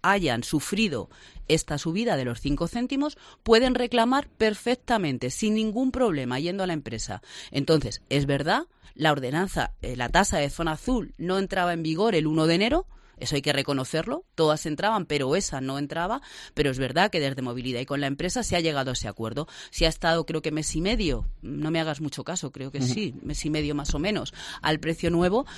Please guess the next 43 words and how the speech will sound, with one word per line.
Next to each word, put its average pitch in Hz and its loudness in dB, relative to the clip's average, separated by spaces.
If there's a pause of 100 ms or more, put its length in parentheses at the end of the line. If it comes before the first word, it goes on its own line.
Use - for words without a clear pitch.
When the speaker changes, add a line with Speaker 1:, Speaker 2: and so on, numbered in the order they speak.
(120)
Speaker 1:
durante 160 6
mes 156 2
y 160 2
medio 196 6
volverá 143 4
al 135 0
precio 143 0
antiguo 160 2
y 180 0
todas 180 8
las 151 -4
personas 185 2
que 143 0
hayan 143 2
sufrido 147 0
ese 143 0
incremento 180 2
de 156 4
forma 147 4
indebida 151 4 (260)
pueden 151 4
reclamarlo 151 2
y - -4
se - -6
les 113 -4
devolverá 107 0
la 104 0
parte 113 -2
que 147 -4
sea, 113 -2 (100)
que 110 -12
sea 101 -6
que 110 -6
hayan 104 -6
pagado 101 -8
de 92 -8
más. 147 -4 (920)
Speaker 2:
¿Cómo 139 4
vas 139 6
a 131 6
renovar 127 6
la 120 6
lista? 123 2